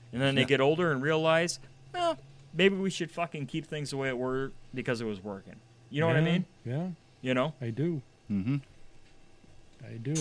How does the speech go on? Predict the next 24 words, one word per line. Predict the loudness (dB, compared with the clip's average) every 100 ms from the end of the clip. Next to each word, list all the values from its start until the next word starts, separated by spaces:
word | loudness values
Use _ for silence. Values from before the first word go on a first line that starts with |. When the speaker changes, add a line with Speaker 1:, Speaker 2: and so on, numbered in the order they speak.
| 0
Speaker 3:
man. | 0 0 -4 -10 -20 -20 -2
Speaker 1:
But | 4 4 4 -10 -20 -20 -8
my | 0 0
point | 0 -4 -4
is, | -4 -6
it's | -6
like, | -4 -4 -6
man, | -8 -6 -6 -4
you | -2
know, | -2 -2 -6 -10 -20 -20 _ -20 _ -20 _ -6
guys | -2 0 0
like | -2 0
Pops, | 2 4 2 -2
guys | -2 4 4 4
like, | 2 2 0 -6 _ -20 -4
you | 0
know, | 0 0
Hollywood | 0 0 2 0 0 -2 -4
from | -4 -4 -2
Insane | -4 -4 -4 -4
Throttle, | -4 -4 -2 -2 -2 -4
guys | -2 -2 -2
like | -4
Shaggy, | -4 -2 -2 -2 -4 -6 -8